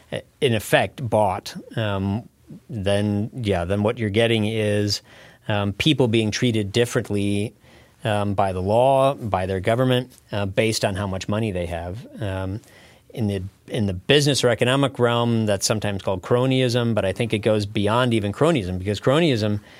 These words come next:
uh, implies, well, you know, I'm, I'm paying regulator, I'm figuring out a way to, you know, to, to rig the system of regulation or of, of,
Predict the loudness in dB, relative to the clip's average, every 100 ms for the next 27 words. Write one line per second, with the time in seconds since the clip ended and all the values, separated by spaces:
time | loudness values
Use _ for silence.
0 | -20 -20 -14 -2 0 2 0 2 4 4
1 | 2 4 6 6 6 2 0 0 -2 -4
2 | -6 -4 -2 0 0 0 0 0 0 -2
3 | -2 -4 0 2 2 2 2 2 0 0
4 | 0 -2 -2 -4 -6 -4 -4 -4 -10 -10
5 | -6 2 4 4 4 2 2 2 0 0
6 | 0 0 0 0 2 2 0 -2 -2 -2
7 | -2 -2 -4 -6 -8